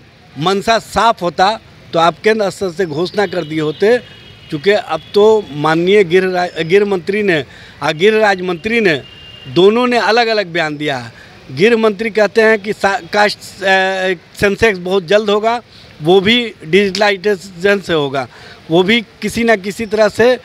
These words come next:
लोगों के बीच पहुंचाने का काम किया जाएगा। तो आप क्यों इससे वंचित करना चाहते हैं? आप,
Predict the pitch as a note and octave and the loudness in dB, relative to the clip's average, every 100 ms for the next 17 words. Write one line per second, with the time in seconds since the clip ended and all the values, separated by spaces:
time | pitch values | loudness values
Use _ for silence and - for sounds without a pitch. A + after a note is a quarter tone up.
0 | - - - D#3+ G3+ A3+ A3 G#3+ G3 B3 | -14 -20 -6 2 4 4 2 0 0 -2
1 | A3+ - - - - - - - G#3 G#3 | -4 -16 -20 -20 -20 -20 -20 -4 0 2
2 | A#3 A#3 G#3+ F#3+ E3+ E3 C3 E3 D3 C#3 | 0 0 -4 -4 -4 -6 -2 0 0 -2
3 | C3+ C#3 - _ _ - G3+ G3 A3 - | -4 -10 -14 _ _ -6 -2 0 -2 -2
4 | C4+ D4 A3 - F#3 D#3+ D3 E3 D#3+ C#3+ | 0 2 0 0 0 -2 -6 -8 -6 -4
5 | D3+ C#3+ C3+ - D#3+ C#3 - D#3+ | -4 -4 -6 -8 -10 -10 -6 -4